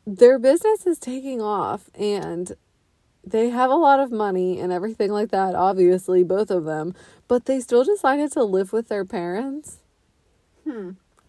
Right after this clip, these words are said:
Speaker 1: So
Speaker 2: Interesting decision.
Speaker 1: Yeah, they're obviously two adult males with their own <laughs> pediatrician place, but they're living with their parents.
Speaker 2: Okay.
Speaker 1: No judgment.
Speaker 2: Make of that what you will,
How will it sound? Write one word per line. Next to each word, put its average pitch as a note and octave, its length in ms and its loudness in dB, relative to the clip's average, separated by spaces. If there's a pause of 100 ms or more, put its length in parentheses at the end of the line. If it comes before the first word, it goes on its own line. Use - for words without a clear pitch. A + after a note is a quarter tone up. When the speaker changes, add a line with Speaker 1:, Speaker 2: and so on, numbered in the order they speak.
(100)
Speaker 1:
So A#3+ 560 4
Speaker 2:
Interesting F#3 680 -10
decision. G3 520 -12 (220)
Speaker 1:
Yeah, G#3 800 0 (280)
they're G#3 480 2 (760)
obviously A3+ 640 0
two A#3+ 400 2
adult G#3 380 2
males G3 460 -2
with G#3 180 -2
their A3 200 4
own G#3+ 280 2
<laughs> - 0 -
pediatrician A#3 1120 0
place, G#3 360 -2
but B3 120 -4
they're G3+ 140 -6
living G#3+ 280 0
with G#3+ 140 0
their G3+ 140 -4
parents. F#3+ 460 -6 (760)
Speaker 2:
Okay. G#3 320 -6 (680)
Speaker 1:
No A3 220 0
judgment. A3+ 420 0
Speaker 2:
Make G#3 160 2
of A#3 140 -2
that B3 180 -4
what A3 180 -6
you B3+ 160 -16
will, F#3 240 -6